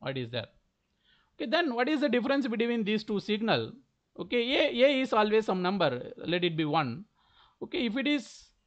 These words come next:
simply A cos omega t, your function will start at one because at t is equal to zero, cos zero is one,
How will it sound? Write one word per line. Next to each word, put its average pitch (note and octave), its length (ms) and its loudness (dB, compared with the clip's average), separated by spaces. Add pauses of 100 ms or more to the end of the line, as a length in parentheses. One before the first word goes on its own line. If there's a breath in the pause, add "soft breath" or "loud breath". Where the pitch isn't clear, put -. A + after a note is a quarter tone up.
(300)
simply C#4 580 2
A A#3+ 100 6
cos A3 300 2
omega G#3+ 280 2 (140)
t, C#3+ 360 -4 (580)
your F#3+ 480 2 (340)
function G3+ 380 -4
will G3+ 140 -2
start F#3+ 380 2
at D#3 220 -2 (300)
one F3+ 280 0
because D#3+ 360 0
at C#3+ 180 -2
t A3+ 100 -2
is G3+ 120 -2
equal E3+ 180 -2
to D3 80 -2
zero, E3+ 380 2
cos E3 300 2
zero E3+ 220 0
is D3 220 -2
one, D#3+ 360 0